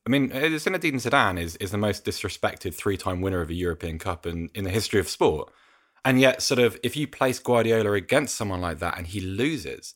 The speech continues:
you're gonna get criticism because of, A, all the things that are said about him, rightly. He's one of the most successful, uh, coaches of his generation, of any generation, but also the way he, he holds himself in the game and this kind of status that, that he has.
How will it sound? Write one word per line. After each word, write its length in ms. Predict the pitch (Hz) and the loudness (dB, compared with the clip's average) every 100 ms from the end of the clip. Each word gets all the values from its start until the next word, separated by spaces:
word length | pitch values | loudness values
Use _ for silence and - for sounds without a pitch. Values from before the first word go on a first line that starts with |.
| _ _ _ _ | _ _ _ _
you're 140 | 120 156 | 0 2
gonna 240 | 254 220 | 2 0
get 220 | 202 143 | 2 0
criticism 600 | - 196 - 170 135 82 | 0 -6 -6 -8 -8 -8
because 300 | 80 95 113 | -6 -2 0
of, 140 | 107 98 - - _ | 0 -2 -10 -20 _
A, 180 | 123 156 | 4 4
all 80 | 190 | 4
the 120 | 151 | 0
things 260 | - 123 104 | 0 -2 -2
that 80 | |
are 40 | 104 | -6
said 220 | - 95 | -2 -2
about 200 | 85 78 | -2 -4
him, 180 | 85 - | -4 -4
rightly. 480 | 120 101 98 98 139 | 0 2 2 -2 -6
He's 180 | 110 110 | -6 -2
one 120 | 107 | 0
of 40 | 104 | 0
the 60 | |
most 140 | 101 - | 0 -4
successful, 480 | - 123 107 107 - - | -4 -4 -2 -4 -6 -4
uh, 140 | 92 | -2
coaches 380 | 85 98 92 90 | -2 -4 -4 -6
of 60 | |
his 120 | 87 - | -6 -4
generation, 640 | 87 85 82 80 - 120 - | -2 -2 -4 -4 -8 -8 -2
of 100 | 101 | 2
any 180 | 104 107 | 4 4
generation, 720 | 98 90 87 82 - 85 107 - - - - | 2 0 0 -4 -6 -12 -14 -18 -20 -14 0
but 80 | 147 | 2
also 240 | 180 - | 2 0
the 120 | 185 | -2
way 180 | 175 165 | 0 0
he, 220 | 139 147 | 0 -2
he 240 | - 120 123 | -2 -2 2
holds 320 | 127 170 120 | 2 0 0
himself 400 | 95 - 87 - | -2 -2 -2 -2
in 60 | |
the 80 | 87 | -4
game 300 | 82 87 85 | -2 -2 -2
and 120 | 85 | -4
this 120 | 95 - | -6 -4
kind 200 | 120 113 | -2 -2
of 80 | |
status 580 | - - 143 147 - 82 | -2 0 2 2 -2 -10
that, 280 | - 87 - | -6 -8 -4
that 120 | 101 | -4
he 200 | 82 87 | -2 -2
has. 300 | 82 90 76 | -2 -2 -2